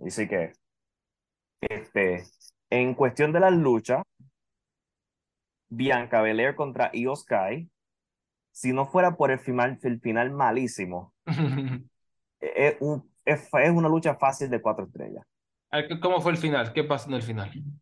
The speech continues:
Speaker 1: Pues la interferencia de, de Bayley y de Dakota Kai y de que estaban intentando de que Io Sky ganara, pero pues Bianca Belair se la sacó de la nada. Es clásica interferencia de W W E.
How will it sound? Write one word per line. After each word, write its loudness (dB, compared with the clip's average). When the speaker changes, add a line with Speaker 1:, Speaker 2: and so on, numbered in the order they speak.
Speaker 1:
Pues 4
la 6
interferencia 2
de, 2
de 0
Bayley -2
y -8
de -6
Dakota -4
Kai 0
y 0
de 0
que -2
estaban 2
intentando -2
de -4
que -4
Io 0
Sky -2
ganara, 0
pero 0
pues -4
Bianca -2
Belair -2
se -8
la 0
sacó -2
de 2
la 0
nada. 4
Es -4
clásica -2
interferencia -2
de 0
W -2
W -6
E. -16